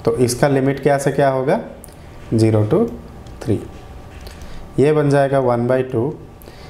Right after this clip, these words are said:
टी क्यूब, यानी कि थ्री क्यूब माइनस ज़ीरो। ठीक है, तो ये हो जाएगा one by two, थ्री क्यूब का मतलब होता है ट्वेंटी सेवन, तो यहाँ से हमारा निकलेगा ट्वेंटी सेवन बाई टू।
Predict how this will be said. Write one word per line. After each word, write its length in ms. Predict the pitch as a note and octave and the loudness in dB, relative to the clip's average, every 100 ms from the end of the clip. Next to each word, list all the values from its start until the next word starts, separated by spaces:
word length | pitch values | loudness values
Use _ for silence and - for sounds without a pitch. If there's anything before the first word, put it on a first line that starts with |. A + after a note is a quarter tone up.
| - - | -16 0
टी 120 | D#3 D#3+ | 2 4
क्यूब, 340 | D#3 A#2 B2+ | 4 4 4
यानी 320 | A2+ A#2 A#2 B2 | 2 4 2 2
कि 200 | E3+ A#3 - - - - - | 2 0 -2 -14 -18 -16 -2
थ्री 180 | C3+ C3+ | 0 2
क्यूब 340 | - G#2 - - - A#2+ | 2 2 0 -10 -4 2
माइनस 520 | A2 A2 D#3 G3 - - - A#2 | 4 4 2 0 -4 -14 -4 4
ज़ीरो। 280 | B2+ D3+ D#3+ - - - - - - - - | 4 4 0 -4 -12 -16 -18 -18 -18 -16 0
ठीक 140 | C#3+ | 2
है, 100 | E3 F3 E3+ - - - | 4 0 -4 -12 -10 0
तो 60 | |
ये 120 | B2+ C3+ | 2 4
हो 120 | C3+ | 2
जाएगा 300 | C3+ C3+ C3+ | 4 4 4
one 280 | A#2+ A#2 C3 | 2 2 2
by 100 | D3 D3+ C#3 | 2 2 2
two, 160 | B2+ D#3 - - - - | 0 -2 -10 -18 -4 2
थ्री 140 | D3+ | 2
क्यूब 260 | D#3 D3+ C#3+ | 4 2 4
का 100 | C3+ | 2
मतलब 360 | A#2+ A#2+ A#2+ | 4 4 4
होता 200 | A#2 A2+ | 4 2
है 120 | A2+ A2+ | 2 2
ट्वेंटी 320 | A2+ A2 A#2+ | 2 2 2
सेवन, 340 | C3+ B2 A2 B2 - - | 2 2 2 2 -2 2
तो 80 | A2+ | 2
यहाँ 260 | A2+ C3 | 4 2
से 100 | C#3+ | 2
हमारा 360 | C3+ A#2+ A2+ A2+ | 2 2 2 2
निकलेगा 480 | A2+ G#2+ A2 A2 D3+ - - - - - - | 0 2 2 4 2 -2 -12 -16 -16 -16 0
ट्वेंटी 320 | A#2 A2 A#2 | 4 4 4
सेवन 380 | A2+ A2+ A2 A#2 | 2 4 4 4
बाई 180 | C#3 G3+ - - - - | 2 2 -2 -12 -16 -2
टू। 100 | - | 2